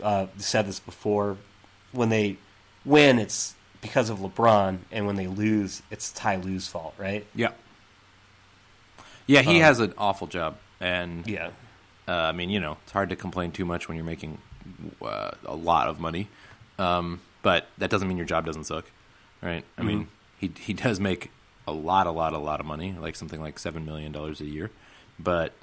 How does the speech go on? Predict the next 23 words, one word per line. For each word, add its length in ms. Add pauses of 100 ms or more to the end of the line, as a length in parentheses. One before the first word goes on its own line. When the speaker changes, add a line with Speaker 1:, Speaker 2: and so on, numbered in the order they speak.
(200)
Speaker 2:
um, 480 (840)
you 80
know, 120 (180)
it's 120
a 40
lot 320
of 60
stress, 440 (920)
uh, 440
and, 640 (1400)
uh, 220
these 180
coaches, 380
I 100
don't 120
know, 120
they 120
just 180
work 180
themselves 340
to 60
death. 240 (480)
So 360